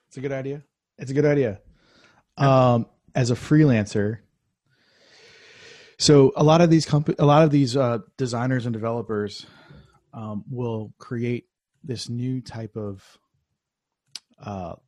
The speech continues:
Speaker 1: about page on their website now. Uh, and this really good web developer slash, um, he's,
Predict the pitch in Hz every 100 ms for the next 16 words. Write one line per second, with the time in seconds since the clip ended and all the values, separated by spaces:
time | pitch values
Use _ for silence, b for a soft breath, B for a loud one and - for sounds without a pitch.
0 | _ _ _ _ - 107 107 98 - 98
1 | 87 - 92 95 95 95 - 50 50 50
2 | 50 107 _ _ _ _ _ _ _ _
3 | _ _ _ _ _ - 95 90 90 -
4 | - 101 95 92 92 107 104 - - _
5 | _ - 120 120 113 113 110 104 - _
6 | _ _ _ 113 107 110 104 101 101 98
7 | 95 95 _ _ _ _ - 104 95 -
8 | - _ _ _ _ _ _ _ _ -
9 | 95 92 87 90 95 _ _ _ _ -
10 | - _ _ _ _ _ _ _ _ _
11 | _ _ _ - 175 185